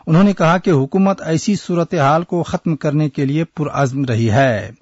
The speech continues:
دلت انقلاب کے رہنما بھگت سروجیت وشوکرما کی زندگی پر مبنی فلم سروجیت کا آج کا دن مبارک لمحہ رہا۔ نیپال مسلم اتحاد سنگٹھن نے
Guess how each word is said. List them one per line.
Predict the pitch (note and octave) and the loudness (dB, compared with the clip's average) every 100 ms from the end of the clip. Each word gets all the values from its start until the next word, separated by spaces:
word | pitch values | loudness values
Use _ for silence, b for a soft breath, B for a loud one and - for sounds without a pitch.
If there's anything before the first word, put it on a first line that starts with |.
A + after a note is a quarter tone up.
| - B B B B | -20 B B B B
دلت | C#3+ D#3+ D#3+ | 0 0 0
انقلاب | D3+ - D3 E3+ - | -2 0 0 0 0
کے | F#3+ | 0
رہنما | D#3+ E3+ F#3 F#3+ | 2 2 0 0
بھگت | C3+ C#3 F3+ _ _ _ - | 0 0 -2 _ _ _ -14
سروجیت | - D#3 D#3 C3 D#3 F3 - | -6 -2 -2 -2 -2 -4 -6
وشوکرما | C#3+ - D3 - D3 D#3 | -6 -4 -6 -2 0 0
کی | D#3 D#3 | 0 -4
زندگی | A2 B2+ D3 D#3 E3+ | -2 0 0 0 -2
پر | E3 B2+ | -2 0
مبنی | C3+ D3+ E3+ E3 | 0 0 -4 -4
فلم | E3 D#3+ D3+ | -4 -4 -4
سروجیت | D3+ C3+ B2 C3+ D#3 | -4 -6 -4 -4 -6
کا | - C3 | -6 -6
آج | C3 C3+ - | -2 -4 -4
کا | C3 A2+ | -8 -4
دن | C3+ B2+ F#3 A3 | 0 0 0 -4
مبارک | B2+ B2 C3 C#3 | -4 -2 -4 -4
لمحہ | C3+ A#2 F#2 A2+ | -6 -4 -4 -4
رہا۔ | G#2+ B2 A2 G2+ - _ B B B B B | -2 -2 -2 -6 -16 _ B B B B B
نیپال | D#3 E3 G3 G3+ | 0 4 4 4
مسلم | F3+ - G3+ F3 | 2 2 0 0
اتحاد | E3 - E3 F3+ - | -4 0 2 2 0
سنگٹھن | E3 D3+ C#3+ F#3 | 0 2 2 0
نے | F#3+ | 2